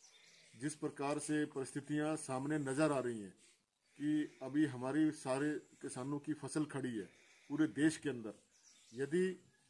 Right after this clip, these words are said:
वो फसल घरों में नहीं पहुंची, बाज़ारों में नहीं पहुंची, तो आने वाला समय जो और भी भयावह होगा और महंगाई बढ़ जाएगी,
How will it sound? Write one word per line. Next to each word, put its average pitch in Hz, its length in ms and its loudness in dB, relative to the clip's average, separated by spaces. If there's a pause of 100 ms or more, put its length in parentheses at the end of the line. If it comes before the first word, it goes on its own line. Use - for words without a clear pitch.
(180)
वो 139 260 6
फसल 180 420 0
घरों 139 300 -2
में 165 120 2
नहीं 156 220 2
पहुंची, 156 480 0 (280)
बाज़ारों 139 400 4
में 190 120 6
नहीं 165 160 4
पहुंची, 147 360 0 (480)
तो - 60 -8
आने 170 340 0
वाला 175 280 4
समय 151 300 -2
जो 160 160 2
और 156 300 0
भी 170 160 4
भयावह 131 460 0
होगा 110 380 -6 (520)
और 165 480 2 (600)
महंगाई 123 380 2
बढ़ 151 160 2
जाएगी, 151 360 4